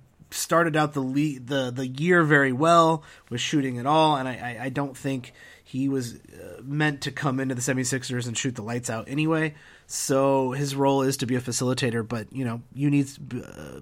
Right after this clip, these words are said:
people need facilitators on their team. They need guys who get assists, and Sergio gets assists. I don't see why you wouldn't own him. Nick Stauskas got the start tonight with the seventy-sixers. I don't think he is ownable. I know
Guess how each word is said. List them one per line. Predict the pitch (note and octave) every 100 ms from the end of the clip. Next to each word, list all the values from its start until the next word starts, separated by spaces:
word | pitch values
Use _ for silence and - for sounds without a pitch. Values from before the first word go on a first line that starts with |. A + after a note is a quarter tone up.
| -
people | F#3 E3+
need | E3 D#3
facilitators | D#3 D3 F#3 D#3+ D3 C3
on | C3
their | A#2+
team. | A#2 B2+ B2 - -
They | -
need | C3+ C#3
guys | C#3 C3
who | C3+
get | B2+
assists, | B2 B2 A#2 A#2 -
and | A#2+ A#2+ A2+
Sergio | C3 B2+ B2 A#2+
gets | A2 A2+
assists. | A2+ - E3 D3+ - _ - _ -
I | D3
don't | C#3+
see | B2 C3+
why | B2
you | B2
wouldn't | A#2+ A#2 B2
own | C3+ C3+
him. | C3+ C3 B2+ - _ _ _ _ _ _ -
Nick | E3
Stauskas | D#3 - A#2 B2+ B2+ C3+ B2+ - - - -
got | - C3+ C3
the | B2
start | - C3+ B2
tonight | C#3 C3 C3
with | B2
the | A#2+
seventy-sixers. | C#3 C3 B2+ C3+ B2 C3+ B2 -
I | C3
don't | C3 A2+
think | - B2+ A#2+
he | - A#2+ B2 A#2
is | A#2+ A#2
ownable. | - C#3 C#3 C#3 C#3 B2+ - - -
I | A#2+
know | A#2+ C3 C3 B2+ B2